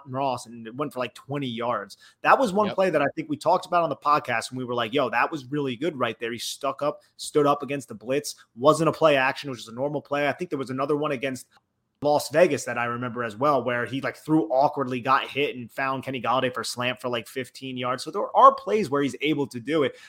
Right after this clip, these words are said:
Speaker 1: But again, it goes down to that consistency factor. And I don't even think Daniel Jones is necessarily somebody who's scared of contact either, which you've
Speaker 2: No.
Speaker 1: seen quarterbacks in the past. It's not like he's afraid of getting hurt or taking a hit. I think some of it comes down, he's afraid of making a mistake, and it's just a lot going on, and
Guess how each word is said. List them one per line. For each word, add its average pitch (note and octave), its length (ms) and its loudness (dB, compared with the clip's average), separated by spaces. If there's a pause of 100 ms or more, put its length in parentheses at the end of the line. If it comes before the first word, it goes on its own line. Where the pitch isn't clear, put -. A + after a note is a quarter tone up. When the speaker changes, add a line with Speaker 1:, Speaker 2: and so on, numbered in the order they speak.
(140)
Speaker 1:
But B2 100 -2
again, B2 280 2
it F#2+ 100 -14
goes A2+ 160 -6
down C3 220 0
to C3 60 -2
that C3 200 0
consistency B2 760 -12
factor. B2+ 340 -2 (220)
And D3 160 -4
I A3 80 8
don't D#4 220 4
even E3+ 180 0
think D#3 220 0
Daniel D3+ 240 -2
Jones C3 360 -6
is B2 80 -8
necessarily C3+ 540 -4
somebody C#3 320 -2
who's A#2+ 300 -8
scared C#3+ 440 -4
of - 60 -20
contact D3 720 -4
either, A#2+ 240 -2
which - 240 -10
you've A#2+ 140 -6
Speaker 2:
No. A2 60 -8
Speaker 1:
seen B2 320 -4
quarterbacks B2+ 580 -2
in A2 60 -14
the G2 140 -16
past. B2+ 340 4
It's - 140 -12
not G#3 180 4
like D#3 200 2
he's C#3+ 380 -4 (300)
afraid D#3 460 4
of C#3 140 2
getting C#3+ 240 2
hurt C3 360 0
or A#2 120 -12
taking B2+ 480 -6
a G#2+ 40 -6
hit. F3 300 2 (240)
I - 60 -2
think - 260 6
some E3 220 4
of F#3 100 6
it F3+ 100 4
comes D#3+ 200 0
down, D#3+ 180 6
he's D3 140 2
afraid C#3+ 340 2
of D#3 80 2
making D#3 380 0
a - 20 -4
mistake, E3+ 460 0
and C#3 100 0
it's C3 100 -6
just C#3 140 -6
a B2+ 60 -2
lot C#3+ 400 2
going C#3+ 260 -2
on, D#3+ 240 0
and C3+ 160 -2